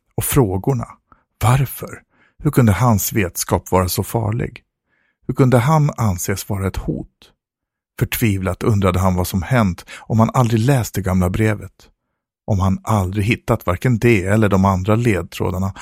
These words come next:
som alltid funnits där, som gömts i kyrkan genom århundradena. Till slut orkade han inte längre. Fötterna värkte av kylan som trängde rakt igenom tofflorna.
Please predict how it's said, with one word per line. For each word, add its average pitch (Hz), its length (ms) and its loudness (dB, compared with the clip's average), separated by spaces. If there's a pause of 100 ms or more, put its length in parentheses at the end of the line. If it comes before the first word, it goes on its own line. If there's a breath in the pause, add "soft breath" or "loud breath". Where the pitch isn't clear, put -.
(120 loud breath)
som 123 220 -4
alltid 107 380 -2
funnits 104 480 -2
där, - 260 -10 (480)
som 104 200 2
gömts 95 520 2
i - 40 -8
kyrkan 95 640 -2
genom 98 340 -2
århundradena. 101 840 -4 (1300)
Till 104 80 -4
slut - 380 -2
orkade 101 460 0
han 95 100 2
inte 92 220 -4
längre. 95 380 -8 (440)
Fötterna 101 460 -2
värkte 92 440 -2
av 95 80 0
kylan 92 560 -2
som 90 220 -4
trängde 98 320 -2
rakt 101 340 0
igenom 101 280 -6
tofflorna. 101 640 -4